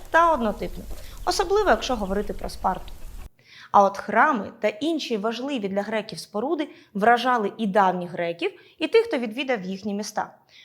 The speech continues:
Воно й не дивно, адже греки вірили, що краса та естетика таких споруд буде виховувати громадян відчуття прекрасного, гармонійного і величного. Про храми ми з вами і поговоримо. Дуже часто, коли ми маємо на увазі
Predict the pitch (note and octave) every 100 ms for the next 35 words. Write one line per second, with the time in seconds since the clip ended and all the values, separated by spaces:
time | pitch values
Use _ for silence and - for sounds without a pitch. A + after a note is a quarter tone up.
0 | A3+ C#4 F#4+ F#4+ E4+ E4+ G3 F3+ - G#3
1 | A3+ A#3+ D4 C#4+ A#3 C#4+ D4 B3 B3 A3+
2 | A3 A#3 B3+ - C#4 G#3 - G3 G3 G3
3 | C4+ A#3+ G3 F#3 - A3+ G#3 - A3+ D4
4 | F4+ - - _ - C#4+ C#4 C#4+ - D4
5 | C4+ G3 F#3 F#3 F#3 G#3+ A3 A#3 E4 D#4+
6 | G#3+ G#3 A#3+ - A#3 - - _ - A3+
7 | A#3 A3 A#3+ A3+ - F3 E3+ - G#3 G#3+
8 | G3 G3 B3 D4+ C4 B3 - _ _ A3
9 | G#3 G#3 G#3 G3 - - _ _ _ _
10 | - F4 F4 E4+ E4+ C#4 G#3 F#3 G#3+ A3
11 | G#3+ G#3 G3 F#3 F#3+ F#3+ A3 F3 E3+ -
12 | _ _ G#3 E4+ F#4+ F4+ F#4 G#4 G#4+ C#4+
13 | - B3+ D#4+ C#4+ C#4+ C#4+ C4 A#3+ A#3+ A3+
14 | C4+ C4+ G#3+